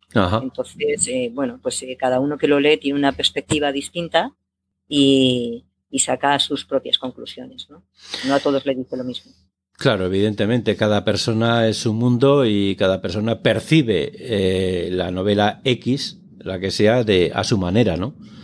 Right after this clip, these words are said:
Speaker 1: Como su propio
Speaker 2: Sí,
Speaker 1: cerebro
Speaker 2: sí.
Speaker 1: la percibe.
Speaker 2: Eso es lo que está pasando, sí.
Speaker 1: Claro. Eh, para que tus lectores te conozcan un poquito mejor, cuéntanos, ¿qué gustos o aficiones tienes aparte de la escritura?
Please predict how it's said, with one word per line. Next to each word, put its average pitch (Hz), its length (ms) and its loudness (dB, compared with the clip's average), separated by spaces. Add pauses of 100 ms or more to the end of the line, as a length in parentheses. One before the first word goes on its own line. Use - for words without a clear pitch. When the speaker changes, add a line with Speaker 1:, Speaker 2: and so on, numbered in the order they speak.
(300)
Speaker 1:
Como 87 180 -6
su 92 160 0
propio 110 240 0
Speaker 2:
Sí, - 80 0
Speaker 1:
cerebro 92 320 2
Speaker 2:
sí. 90 60 0
Speaker 1:
la 85 100 0
percibe. 90 440 -2 (300)
Speaker 2:
Eso - 140 -14
es - 80 -14
lo 160 60 -10
que 139 80 -12
está - 160 -10
pasando, 131 420 -16
sí. - 160 -6 (140)
Speaker 1:
Claro. 95 340 0 (760)
Eh, 147 280 6
para 147 280 2
que 139 80 0
tus 151 180 4
lectores 202 500 4
te - 120 2
conozcan 170 360 2
un 160 160 0
poquito 143 400 2
mejor, 123 360 0
cuéntanos, 196 580 2
¿qué 196 140 2
gustos 196 640 -2
o 123 160 2
aficiones 131 680 2
tienes 147 280 2
aparte 127 360 0
de 120 100 4
la 117 80 4
escritura? 92 600 -2